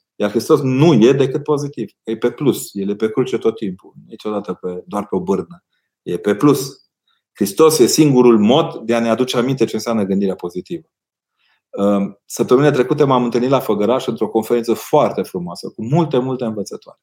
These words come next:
Mi-a plăcut tare mult. Și le-a spus: „Nu uitați că Hristos, pentru a putea în, în mijlocul nostru, s-a întrupat sub chipul, în, în, în realitatea unui copil și a murit pe cruce ca un învățător.”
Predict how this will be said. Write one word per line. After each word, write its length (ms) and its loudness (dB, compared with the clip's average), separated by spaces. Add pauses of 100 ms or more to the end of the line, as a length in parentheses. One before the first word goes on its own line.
Mi-a 160 -6
plăcut 280 -6
tare 220 -2
mult. 300 -8 (720)
Și 100 -16
le-a 100 4
spus: 220 -4
„Nu 120 2
uitați 480 2
că 140 -2 (100)
Hristos, 440 -2
pentru 260 2
a 40 0
putea 300 0
în, 140 -2
în 160 -2
mijlocul 500 -2
nostru, 300 -2
s-a 160 -6
întrupat 520 -4 (240)
sub 320 -8
chipul, 520 -2
în, 300 2
în, 260 -2
în 220 0
realitatea 600 2
unui 240 0
copil 560 -6 (380)
și 200 -2
a 40 4
murit 340 4
pe 180 4
cruce 420 2
ca 120 -2
un 160 2
învățător.” 760 -4